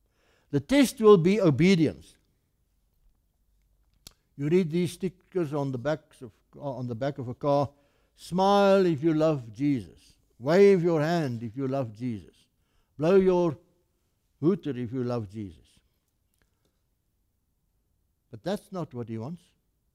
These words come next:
He says, "If you love me, keep my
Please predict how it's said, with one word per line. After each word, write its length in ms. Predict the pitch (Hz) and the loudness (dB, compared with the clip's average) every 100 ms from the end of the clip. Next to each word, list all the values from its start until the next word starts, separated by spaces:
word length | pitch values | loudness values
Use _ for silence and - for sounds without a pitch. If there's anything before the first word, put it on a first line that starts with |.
| _ _ _ _ _ _ _ _ _ _ _ - | _ _ _ _ _ _ _ _ _ _ _ -10
He 260 | 180 180 - | -8 -8 -10
says, 240 | - 151 147 _ 151 | -10 -8 -10 _ -14
"If 160 | 123 | -8
you 140 | 127 117 | -6 -4
love 340 | 143 233 143 | -4 -4 -6
me, 240 | 113 151 - _ _ _ _ _ _ _ _ _ _ _ _ _ _ _ | -10 -10 -14 _ _ _ _ _ _ _ _ _ _ _ _ _ _ _
keep 280 | 196 196 143 | -10 -8 -6
my 360 | 147 156 175 | -6 -6 -8